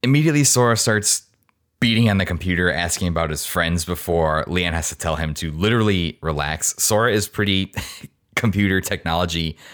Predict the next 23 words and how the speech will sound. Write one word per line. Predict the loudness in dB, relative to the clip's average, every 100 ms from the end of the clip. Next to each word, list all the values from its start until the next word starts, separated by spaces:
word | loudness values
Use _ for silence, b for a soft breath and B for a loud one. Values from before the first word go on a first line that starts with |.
| B B -4
illiterate | 0 2 2 0
here, | 0 0
which | 2 0
is | -2 -2 -4 B B B _
incredible | -4 0 2 2 0 -2
because | -2 -2 -2
he | -2 -4
flies | -4 -2 -2 0
a | -2
spaceship | -2 -2 0 -2 -4 -6
through | -4 -4 -4
space, | -6 -2 -2 -2 -2
which | -4 -4
you | -4
figure | -4 -2
would | -2 -4 -6
require | -8 -4 -2 -2
some | -2 -2 -4
kind | -4 -4
of | -4 -6 -12 -18 -4
computer | -2 2 2 2 -2 -4 B B B B B
literacy, | 0 2 2 0 0 0
unless | 0 0 -2